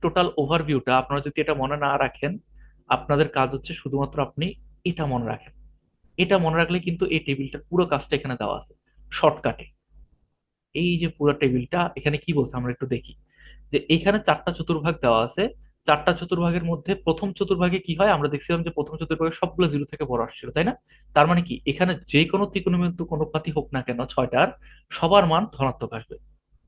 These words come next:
ঠিক আছে? দ্বিতীয় চতুর্ভাগে কি হবে? আপনারা যখন এটা করবেন, ফিল আপ করবেন, দেখবেন যে sin theta আর cos theta ধনাত্মক আসবে, মানে জিরো থেকে বড় আসবে, বাকি সবগুলো জিরো থেকে ছোট, মানে ঋণাত্মক আসবে। আবার তৃতীয় চতুর্ভাগে দেখবেন যে ট্যান আর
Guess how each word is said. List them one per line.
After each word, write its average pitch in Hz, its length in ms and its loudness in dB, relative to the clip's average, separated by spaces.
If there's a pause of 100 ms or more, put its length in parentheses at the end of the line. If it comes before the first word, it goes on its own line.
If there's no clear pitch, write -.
(340)
ঠিক 226 120 0
আছে? 240 160 -4 (460)
দ্বিতীয় 180 240 4
চতুর্ভাগে 202 440 0
কি 180 180 -8
হবে? 196 200 0
আপনারা 156 280 -2
যখন 165 180 -2
এটা 160 180 -2
করবেন, 143 380 0
ফিল 143 180 -2
আপ 139 140 -2
করবেন, 123 180 -4
দেখবেন 139 320 -2
যে 139 240 0 (560)
sin 175 200 2 (120)
theta 233 220 2 (100)
আর 165 100 2 (100)
cos 151 160 4 (100)
theta - 180 2
ধনাত্মক 151 460 -4
আসবে, 165 200 0
মানে 147 160 0
জিরো 127 180 -2
থেকে 160 200 -6
বড় 147 240 4
আসবে, 175 140 -2
বাকি 143 260 0
সবগুলো 165 380 0
জিরো 135 180 -2
থেকে 208 260 2 (420)
ছোট, 151 160 4
মানে 127 220 6
ঋণাত্মক 135 460 2
আসবে। - 260 -4 (500)
আবার 139 220 4
তৃতীয় 202 220 2
চতুর্ভাগে 190 420 2
দেখবেন 175 260 -2
যে 170 100 2
ট্যান 151 300 2
আর 160 80 2